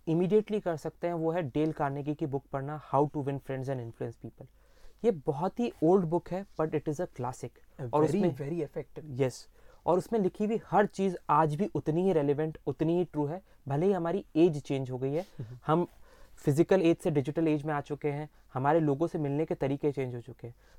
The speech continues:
Speaker 1: but उसमें जो बातें लिखी गई हैं, वो आज भी उतनी ही relevant है लोगों पे एक impression बनाने में, उन पे एक अच्छी छाप छोड़ने में और एक charismatic personality बनाने में। So I would highly recommend reading those kind of books।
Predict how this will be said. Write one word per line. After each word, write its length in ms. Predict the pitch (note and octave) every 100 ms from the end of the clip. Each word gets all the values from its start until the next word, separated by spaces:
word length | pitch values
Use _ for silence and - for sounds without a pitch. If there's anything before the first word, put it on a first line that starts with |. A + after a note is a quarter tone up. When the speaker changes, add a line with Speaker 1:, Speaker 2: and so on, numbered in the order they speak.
| -
Speaker 1:
but 120 | G3 -
उसमें 300 | D3+ F#3+ G#3
जो 120 | G3+
बातें 340 | C3 B2+ -
लिखी 280 | D#3 C3 D3
गई 140 | C#3 A#2+
हैं, 200 | A#2+ C3
वो 200 | D3+ -
आज 200 | C#3 C#3+
भी 120 | D#3+
उतनी 300 | F#3 C#3+ D#3+
ही 100 | E3+
relevant 400 | D3+ C#3 C3+ C#3+
है 60 | D#3
लोगों 240 | C3+ C3
पे 160 | C#3+ -
एक 140 | D3 D3
impression 480 | A#2+ - - D#3+ D3+
बनाने 280 | C#3 C3+
में, 180 | C3+ C#3+ - - - -
उन 180 | D3+ D3+
पे 180 | - F3
एक 120 | -
अच्छी 280 | - - F#3+
छाप 360 | - C#3 D3 -
छोड़ने 260 | D3 D3
में 80 | D#3+
और 120 | E3
एक 80 | E3+
charismatic 520 | - B2 C#3 C3 D3+
personality 540 | C3 B2 B2+ A#2+ B2 A#2+
बनाने 280 | A#2 A2+
में। 120 | A2+ - - - - -
So 100 | F#3+
I 40 | G#3+
would 100 | A3+ - C3+
highly 300 | C#3+ F3 G3
recommend 460 | D3+ D3+ D#3 D#3 - _ C3+
reading 240 | C#3 D#3 C#3
those 160 | C3+ -
kind 120 | B2
of 100 | A#2
books। 280 | - A#2+